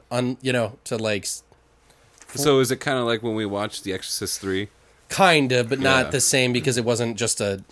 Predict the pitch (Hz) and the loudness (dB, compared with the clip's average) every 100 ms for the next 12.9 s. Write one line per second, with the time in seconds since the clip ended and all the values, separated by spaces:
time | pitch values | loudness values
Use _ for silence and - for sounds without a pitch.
0 | - - - 113 92 87 - _ - 87 | -8 -6 -2 -2 -2 -6 -12 _ -14 -10
1 | 85 123 123 110 - - - 139 120 - | -4 -2 0 0 -2 -2 0 2 2 0
2 | 113 101 90 - _ _ _ _ 123 131 | 0 0 -2 -6 _ _ _ _ -2 0
3 | 117 120 - - 117 90 - 95 87 76 | 0 -2 -2 -2 -2 -4 -4 -4 -4 -8
4 | 82 - _ _ _ _ _ _ _ - | -14 -18 _ _ _ _ _ _ _ -6
5 | 120 107 110 135 143 127 123 117 110 113 | 0 2 2 2 4 6 6 6 4 2
6 | 110 110 107 104 95 104 95 104 95 90 | 4 4 2 0 -2 -2 -2 -2 -4 -4
7 | 87 90 90 90 90 90 85 90 - 220 | -6 -6 -6 -8 -8 -8 -6 -4 0 2
8 | 220 175 165 156 175 165 165 143 131 117 | 4 6 6 6 6 4 2 2 2 2
9 | 113 110 101 - 101 - 110 95 - - | 2 2 0 -4 -8 -4 -4 -2 -4 -6
10 | 131 202 143 135 110 107 98 107 120 123 | -2 0 2 2 0 -4 -2 0 0 -2
11 | - - - - - 151 156 151 160 160 | -6 -16 -20 -20 -6 -4 2 2 2 0
12 | 139 139 131 117 107 - 101 101 113 | 0 0 0 0 -2 -2 -2 -2 -4